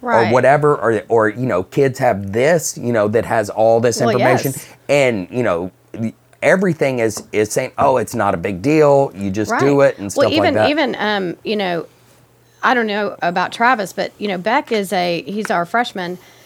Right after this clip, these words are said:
Speaker 1: in high school, and he's a huge researcher. Like, he re-, <laughs> researched the flu shot because <laughs> he, he was like, you know, "What's the perceived risk of the flu shot?" You know, he researches everything he does. I mean, he YouTubes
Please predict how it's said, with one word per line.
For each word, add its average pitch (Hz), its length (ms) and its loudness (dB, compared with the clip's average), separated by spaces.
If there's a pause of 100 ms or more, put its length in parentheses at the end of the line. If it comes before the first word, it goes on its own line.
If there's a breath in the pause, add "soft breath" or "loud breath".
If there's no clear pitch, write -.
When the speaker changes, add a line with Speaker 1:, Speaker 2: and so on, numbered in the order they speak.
(180 loud breath)
Speaker 1:
in 190 140 -6
high 226 160 -2
school, 185 420 -4
and 196 140 -4
he's 294 320 -4
a - 60 0
huge 240 420 -4
researcher. 180 640 -6
Like, 190 240 -6 (260 soft breath)
he 294 200 -2
re-, 269 260 2
<laughs> - 40 -20
researched 240 640 -2
the 185 100 -2
flu 214 320 -2
shot - 420 -4
because 190 640 -6 (160)
<laughs> - 180 -20
he, 226 260 -4 (580 loud breath)
he 226 140 0
was 196 260 -2
like, 175 300 -2 (340)
you 185 100 -4
know, 170 180 -4
"What's 220 340 -2
the 233 80 -4
perceived 208 560 -6
risk 175 460 -8
of 170 180 -6
the 170 80 -10
flu 226 240 -6
shot?" 156 300 -8
You 175 100 -8
know, 180 80 -6
he 233 160 -8
researches 226 840 -8
everything 202 460 -6
he 175 140 -8
does. - 380 -8
I - 40 -10
mean, 180 260 -6 (160)
he 196 400 -8
YouTubes 220 520 0